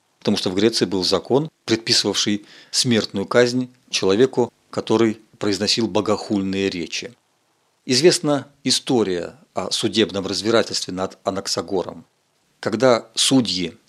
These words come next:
уже фактически присудили Анаксагору смертную казнь, встал Перикл и спросил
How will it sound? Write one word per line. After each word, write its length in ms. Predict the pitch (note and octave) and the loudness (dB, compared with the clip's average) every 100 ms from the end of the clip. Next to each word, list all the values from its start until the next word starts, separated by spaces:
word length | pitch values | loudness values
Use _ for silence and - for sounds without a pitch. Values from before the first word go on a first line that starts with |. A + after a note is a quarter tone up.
| - | -6
уже 180 | G2+ A2 | -2 0
фактически 760 | - G#2 - G#2+ - - F2 - _ | 0 0 -2 -2 -2 -2 -4 -6 _
присудили 580 | A2 G#2+ A2+ G2+ G#2+ F#2 | -2 2 0 2 2 2
Анаксагору 560 | G2 G2 - G#2 G2+ F#2+ | 0 -2 -2 0 0 0
смертную 460 | - G#2 - G2+ | 2 2 2 -2
казнь, 420 | - F3+ D#3+ D3+ - _ | 4 4 2 -6 -10 _
встал 240 | - D#3 | 0 0
Перикл 480 | D3+ B2 A2+ A2 C#3+ D#3 _ _ | 0 0 0 -2 -6 -8 _ _
и 60 | C#3 | -4
спросил 440 | - F3+ E3 A#2+ | 0 0 2 0